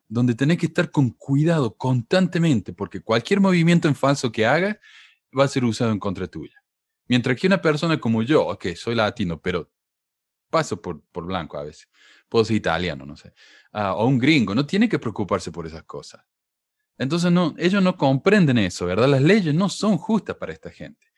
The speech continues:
Entonces cuando ellos van y se quejan haciendo lo mismo que ellos hicieron, ya, ya no, no, son anarquías. Y José, cuando él hizo el concilio de los cincuenta, él dijo que el concilio era la constitución. Él era la constitución,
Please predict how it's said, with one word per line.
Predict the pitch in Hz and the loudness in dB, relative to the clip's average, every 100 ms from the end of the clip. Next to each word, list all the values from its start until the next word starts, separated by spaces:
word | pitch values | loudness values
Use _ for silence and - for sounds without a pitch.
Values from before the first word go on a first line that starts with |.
| - _ | -20 _
Entonces | 110 131 170 | -8 -2 0
cuando | 156 180 | 2 2
ellos | 175 | 2
van | 170 180 | 2 2
y | |
se | 139 113 | 0 0
quejan | 180 170 110 | 2 2 2
haciendo | 98 104 156 127 | -2 -2 0 2
lo | 117 | 2
mismo | 208 262 214 156 | 4 6 6 4
que | 151 208 | 2 2
ellos | 160 | 2
hicieron, | 143 143 135 110 151 - _ _ _ _ _ _ | -2 -2 -2 -2 -6 -10 _ _ _ _ _ _
ya, | 85 101 117 104 - | -10 -4 -2 -2 -6
ya | 104 104 92 | -8 -6 -4
no, | 95 85 - | -6 -10 -12
no, | 95 80 | -14 -14
son | - 90 | -12 -10
anarquías. | 85 80 78 - 78 - _ - - _ _ | -8 -10 -12 -16 -18 -20 _ -20 -20 _ _
Y | 143 | -4
José, | 143 156 156 - 247 214 107 _ _ _ _ | -2 2 0 2 2 2 0 _ _ _ _
cuando | - 131 175 | -2 2 4
él | 185 | 2
hizo | 185 | 2
el | 165 | -2
concilio | 143 127 135 151 143 | -2 -2 -2 -2 -2
de | |
los | 110 | -2
cincuenta, | - 110 107 92 85 107 - | -4 -6 -4 -6 -6 -8 -4
él | 170 | -2
dijo | 190 185 170 | -2 -2 -4
que | - | -4
el | 104 | -6
concilio | - 117 117 - 220 196 117 101 | -2 -2 -2 0 2 4 2 0
era | 120 | 0
la | 120 107 | 0 0
constitución. | 107 95 92 87 87 - 82 - _ _ | -4 -6 -8 -10 -12 -12 -16 -18 _ _
Él | 220 269 208 | 2 4 4
era | 151 | 2
la | 120 | 0
constitución, | - 101 95 85 90 87 80 - | -2 -6 -10 -12 -14 -14 -18 -18